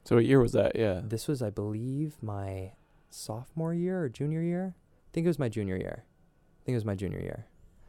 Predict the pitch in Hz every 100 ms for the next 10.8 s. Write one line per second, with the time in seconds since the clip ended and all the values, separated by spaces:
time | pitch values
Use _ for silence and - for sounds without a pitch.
0 | - - - 107 98 92 90 87 - 113
1 | 107 98 92 90 - - - 104 - 52
2 | 50 104 95 104 107 104 104 98 95 95
3 | 90 90 90 - - - - - - -
4 | _ - 101 95 90 87 - - - _
5 | - - 110 107 104 101 98 - 101 -
6 | 98 87 87 _ - - - _ - 107
7 | 101 98 98 98 - 95 90 95 98 98
8 | 92 92 - - - - - - 110 113
9 | 117 - 98 98 90 90 90 87 87 -
10 | - - - _ - 98 95 90